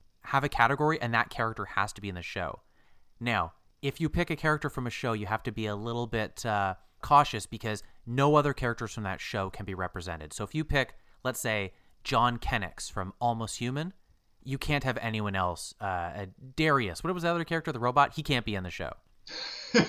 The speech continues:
Speaker 2: All right, great.
Speaker 1: You know what I mean? This will make more sense. That's a terrible explanation, but this will make more sense as we go through, and the show will slowly start coming together, and you can make the show based on if you think characters fit well together, if you just like the characters,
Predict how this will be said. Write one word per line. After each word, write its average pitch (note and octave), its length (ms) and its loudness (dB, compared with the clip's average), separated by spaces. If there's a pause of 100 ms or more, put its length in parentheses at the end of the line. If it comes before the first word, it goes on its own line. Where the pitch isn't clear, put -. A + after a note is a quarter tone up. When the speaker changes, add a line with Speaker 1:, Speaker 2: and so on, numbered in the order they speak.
(240)
Speaker 2:
All D3+ 120 4
right, A#2 200 2
great. C3 220 -2 (100)
Speaker 1:
You E3 100 4
know E3+ 60 6
what E3+ 40 4
I E3 40 2
mean? F3+ 180 0 (440)
This A3 200 4
will A#3+ 80 8
make G3 200 2
more D3+ 160 4
sense. A#2+ 240 0
That's D3+ 140 0
a C#3 40 -2
terrible A2+ 300 0
explanation, G#2 380 -6
but A#2+ 40 -2
this F3+ 140 4
will F#3+ 80 0
make D#3 160 0
more B2 120 2
sense G#2+ 280 -2
as A2 200 0
we A2 100 -4
go G2 160 -2
through, G#2 240 -4
and A2 200 -8 (240)
the - 80 -4
show D3 260 4
will C#3 160 0
slowly C3+ 840 0
start - 540 0 (520)
coming A#2+ 260 0
together, F#2+ 460 -2 (120)
and G#2+ 160 -2
you D#3 120 0
can D3 160 0
make C3 240 2
the B2 80 -4
show A2 260 -2
based G#2 320 -4
on F#2+ 220 0
if - 160 -14
you F#2+ 60 -8
think - 180 -10
characters F2 400 -10
fit - 300 -2
well D3+ 180 2
together, D3+ 240 -4
if - 100 -10
you G2+ 60 -8
just - 200 -10
like A#2 220 0
the - 80 -14
characters, B2 320 -4